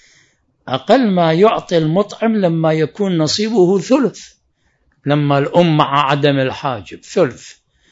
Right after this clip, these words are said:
فالزيادة الآن عن السدس السدس. ففي جميع أحوال التي توجد فيها زيادة، إذا ما توجد زيادة خو خلص لا طعم أصلًا.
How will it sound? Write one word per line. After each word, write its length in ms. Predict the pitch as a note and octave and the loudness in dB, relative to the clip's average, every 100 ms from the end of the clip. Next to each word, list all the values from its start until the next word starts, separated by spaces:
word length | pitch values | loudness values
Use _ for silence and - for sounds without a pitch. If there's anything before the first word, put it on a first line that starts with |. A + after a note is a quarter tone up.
| _ | _
فالزيادة 680 | - D#3 C3+ E3 E3+ E3+ E3+ | 0 0 2 4 4 4 2
الآن 300 | E3+ F3 E3+ | 2 0 -2
عن 220 | D#3+ F3+ | 0 0
السدس 720 | E3 - F3+ F3 D#3 E3 D#3+ | 0 0 -2 0 -4 -4 -2
السدس. 840 | G3 F3 - G3+ D3+ B2 - - - _ _ _ _ - - - _ _ _ _ _ _ | -2 -2 0 0 0 -4 -12 -18 -20 _ _ _ _ -20 -20 -20 _ _ _ _ _ _
ففي 360 | - G3+ A3 | 2 2 2
جميع 400 | F#3+ F#3 A#3 D4 - - | 2 4 4 2 0 -6
أحوال 640 | F3 G3 F3+ D3+ C#3 - | -4 2 2 2 0 -2
التي 380 | E3+ F3+ F3 F#3 | 0 0 -2 -6
توجد 500 | - D4 C4+ A#3 F3 | 4 6 8 6 2
فيها 460 | - E3 A2 A#2+ | 0 0 0 -6
زيادة، 640 | A2+ A2+ G#2+ F2+ D#2+ - - | -6 -6 -6 -8 -12 -18 -6
إذا 240 | C#3 C#3 C3 | -2 0 0
ما 220 | D#3+ G#3+ | 2 2
توجد 360 | A3 G#3 G#3 | 0 2 2
زيادة 580 | E3+ D#3+ G3+ G3+ F#3+ F#3+ | 2 2 4 4 4 2
خو 180 | F#3+ F3+ | 2 0
خلص 440 | - A#3 G#3+ - | 2 0 0 0
لا 140 | F3 G#3 | 0 0
طعم 340 | G#3 D#3+ G3+ | 0 -2 0
أصلًا. 480 | G3 A3+ B3 F#3 - | 0 0 -2 -10 -14